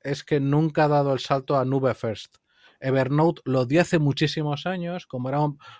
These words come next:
un único producto, aparte de las patochadas que hicieron, que no iban a ninguna parte, pero Evernote en sí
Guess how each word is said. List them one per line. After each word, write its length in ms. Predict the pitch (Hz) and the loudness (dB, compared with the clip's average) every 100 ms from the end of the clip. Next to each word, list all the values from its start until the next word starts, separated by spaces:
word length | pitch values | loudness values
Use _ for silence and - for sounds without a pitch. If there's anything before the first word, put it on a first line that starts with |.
| _ | _
un 160 | 160 165 | 2 4
único 340 | 165 151 156 | 4 2 0
producto, 380 | 139 143 185 - | 0 -2 -2 -4
aparte 300 | 110 120 131 | -4 -2 0
de 20 | |
las 120 | 123 | -2
patochadas 540 | - 123 117 127 123 - | -2 -4 -4 -2 -2 -2
que 100 | 113 | -6
hicieron, 300 | 139 135 113 | -4 -4 -4
que 80 | 107 | -6
no 140 | 110 | -4
iban 180 | 117 120 | -4 -4
a 40 | |
ninguna 280 | 113 113 113 | -4 -4 -4
parte, 320 | 127 131 117 | -2 -2 -4
pero 240 | 104 104 101 - - | -4 -6 -6 -12 -10
Evernote 580 | 123 120 117 131 135 135 | -2 -2 0 2 2 2
en 80 | 127 | -2
sí 260 | - 156 | -2 -2